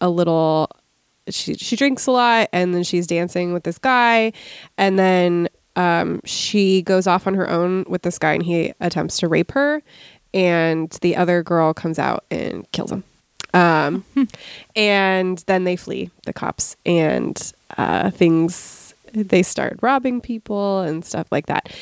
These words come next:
Speaker 1: So I, I, first of all, weirdly, this movie was directed by Ridley Scott, uh, which I did not expect. It did become my favorite Ridley Scott movie.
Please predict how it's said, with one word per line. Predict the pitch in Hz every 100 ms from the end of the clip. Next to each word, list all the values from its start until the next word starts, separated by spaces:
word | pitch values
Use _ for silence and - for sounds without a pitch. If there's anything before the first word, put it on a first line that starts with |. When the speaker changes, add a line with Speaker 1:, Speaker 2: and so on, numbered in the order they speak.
| -
Speaker 1:
So | - 285 269 - _
I, | 226 254 269 285 294 -
I, | - -
first | 320 415
of | 214
all, | 190
weirdly, | 208 214 339 320 220 185
this | 190 -
movie | 294 277 240
was | 233
directed | 185 - 180
by | 165
Ridley | 175 -
Scott, | - - 180 135 - - - - - _ -
uh, | 175 170
which | 202 -
I | 226
did | 269 247
not | 202
expect. | 185 - 170 165 -
It | 220 202
did | 254 240
become | 269 - 226 233 285 - _ _ -
my | 214 214
favorite | 226 208 170
Ridley | 185 175
Scott | - 175 -
movie. | - - 226